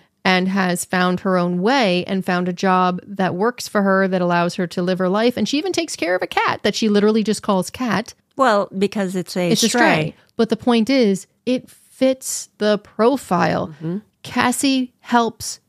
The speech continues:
Speaker 1: people, but never sees them again, wants no connections with them, doesn't take accolades from them. She won't take the card or the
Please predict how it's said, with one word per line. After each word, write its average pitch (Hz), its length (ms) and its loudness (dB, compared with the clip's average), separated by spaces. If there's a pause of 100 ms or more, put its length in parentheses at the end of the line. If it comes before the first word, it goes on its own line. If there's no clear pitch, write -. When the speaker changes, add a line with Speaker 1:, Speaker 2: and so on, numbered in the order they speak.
(140)
Speaker 1:
people, 196 600 2 (100)
but - 140 2
never 214 400 4
sees 220 420 2
them 190 140 2
again, 175 400 -2 (220)
wants 226 280 0
no 240 160 4
connections 226 580 0
with 196 140 0
them, 185 220 -2
doesn't 214 320 0
take 240 320 -2
accolades 208 600 2
from 190 260 2
them. 175 200 0
She 196 140 -4
won't 202 260 -4
take 226 240 -2
the 226 100 -2
card 214 380 0
or 208 80 0
the 196 220 0